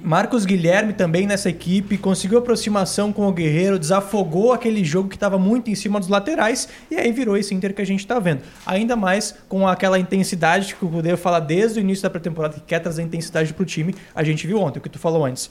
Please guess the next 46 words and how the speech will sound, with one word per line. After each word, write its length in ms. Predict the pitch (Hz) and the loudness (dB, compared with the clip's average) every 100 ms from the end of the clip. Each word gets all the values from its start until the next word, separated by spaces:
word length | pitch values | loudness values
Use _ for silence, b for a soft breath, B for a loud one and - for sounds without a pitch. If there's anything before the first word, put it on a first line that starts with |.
| B | B
Time 160 | - 165 | -4 0
marcando 460 | 165 156 170 165 160 | 0 2 0 0 0
em 100 | 160 | -2
cima, 320 | 160 180 151 | -2 -2 -2
vencendo 280 | 139 139 156 | -2 -4 -6
por 140 | 156 | -6
três 160 | 151 151 | -6 -2
a 60 | 151 | -2
zero 220 | 139 135 | -2 -2
aos 80 | 135 | -2
quarenta 240 | - 143 | -4 -4
e 20 | 147 | -2
sete 140 | 143 | -4
do 40 | |
segundo 220 | - 170 208 | -2 -4 -2
tempo, 340 | 185 190 262 B B | -2 -4 -6 B B
é 60 | - | -6
um 60 | 190 | -4
time 200 | 214 220 | 0 0
intenso. 420 | 233 190 131 - B B | 0 -2 -2 -8 B B
O 80 | 165 | -2
Inter 220 | 208 208 | 0 0
acho 160 | 208 202 | -2 -2
que 80 | 214 | -2
ontem 260 | 220 233 | 0 0
começou 520 | 240 233 220 - 226 | 0 0 -2 0 2
a 80 | 240 | 2
dar, 480 | 190 190 208 208 - - | 2 2 2 0 -10 -8
é, 640 | 160 160 160 156 151 147 147 | 0 2 4 4 4 2 0
a, 60 | 165 165 | -8 -10
o 140 | 165 156 | -8 -6
Cudê 280 | 180 165 | -4 -2
começou 460 | 202 220 202 - 240 | 0 0 -2 -2 -2
a 40 | 262 | 2
colocar 300 | 240 226 214 | 2 2 -2
em 60 | |
campo, 320 | 202 196 220 202 | -2 -2 -2 0
dar 160 | 185 | 0
uma 160 | 208 208 | 0 0
ideia 160 | 180 202 | 0 0
realmente 300 | 196 196 202 | 0 0 -2
do 80 | 202 | -4
time 360 | 190 - 196 214 | -2 0 2 2
que 80 | 208 | -2
ele 100 | 202 | -4
quer, 460 | - 180 185 - | 0 2 2 -2